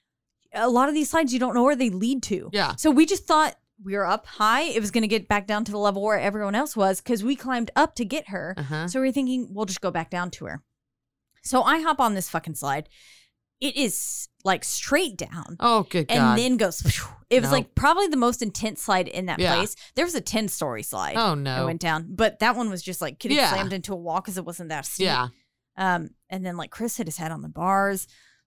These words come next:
Speaker 1: because he couldn't go down sitting straight. And, like, <laughs> he was too tall for the slide. And then, like, Michael, his shorts got, like, up
Speaker 2: Yeah.
Speaker 1: here. He was, like, wearing a diaper. By the time he got
Speaker 2: Great.
Speaker 1: down, he was like,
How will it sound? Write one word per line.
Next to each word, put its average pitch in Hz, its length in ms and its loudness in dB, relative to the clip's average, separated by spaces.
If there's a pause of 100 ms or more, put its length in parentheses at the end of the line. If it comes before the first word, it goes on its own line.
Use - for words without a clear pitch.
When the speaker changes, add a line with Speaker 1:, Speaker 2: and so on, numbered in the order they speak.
(120)
Speaker 1:
because 196 300 -8
he 220 100 -4
couldn't 196 280 -12
go 226 140 -10
down 196 380 -2
sitting 190 300 -4
straight. 202 520 -4
And, 294 160 0
like, 240 200 4
<laughs> - 420 -6
he 381 80 10
was 381 160 4
too 392 220 2
tall 330 260 4
for 311 100 -4
the 285 200 0
slide. 269 680 -4 (640)
And 233 380 -4
then, 240 200 2
like, 202 200 0 (380)
Michael, 226 540 -2
his 240 260 0
shorts 226 320 -4
got, 208 180 -4
like, 160 300 -12 (100)
up 233 280 -4
Speaker 2:
Yeah. 202 300 6
Speaker 1:
here. 180 80 4
He 262 120 -2
was, 247 80 -6
like, 214 180 2
wearing 202 240 -4
a 185 60 -6
diaper. 180 500 -2
By 202 140 0
the 202 80 -2
time 196 120 6
he 165 80 4
got 208 40 6
Speaker 2:
Great. 170 60 4
Speaker 1:
down, 208 140 -2
he 220 120 -2
was 220 80 -2
like, - 160 -12